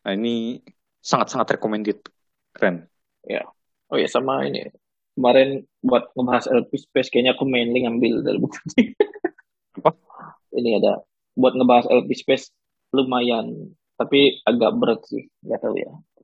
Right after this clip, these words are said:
Speaker 2: Vilmos Komornik, tahu nggak? Vilmos Komornik, Lectures on Functional Analysis and the Lebesgue Integral.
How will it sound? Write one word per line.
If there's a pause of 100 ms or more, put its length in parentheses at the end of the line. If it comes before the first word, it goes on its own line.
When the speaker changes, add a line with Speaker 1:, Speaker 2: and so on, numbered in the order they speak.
(120)
Speaker 2:
Vilmos
Komornik,
tahu
nggak? (920)
Vilmos
Komornik,
Lectures
on
Functional
Analysis
and
the
Lebesgue
Integral.